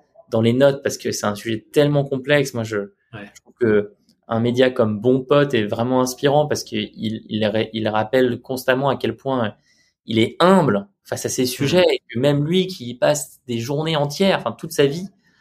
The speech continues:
Speaker 1: mais lui-même est dépassé par la complexité.
Speaker 2: Ouais,
Speaker 1: Donc,
Speaker 2: c'est clair.
Speaker 1: euh, euh, je pense qu'on a, on a dit des choses là avec Thomas. Euh, on a fait ce qu'on pouvait, <laughs> mais, mais,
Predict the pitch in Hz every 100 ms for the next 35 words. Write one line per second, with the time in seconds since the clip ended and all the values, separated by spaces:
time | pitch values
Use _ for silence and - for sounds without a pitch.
0 | _ _ _ _ 135 135 139 135 143 170
1 | 202 170 165 185 185 226 202 147 143 -
2 | 147 254 - - 254 202 _ _ - 123
3 | 127 - - _ - - _ - 139 139
4 | 131 117 - _ _ _ - 127 120 -
5 | 156 156 143 127 120 120 123 160 170 165
6 | 175 170 165 139 123 107 - 117 117 -
7 | 143 165 226 - _ _ _ 139 131 127
8 | 123 123 220 196 185 165 - 185 226 262
9 | 208 196 226 196 160 196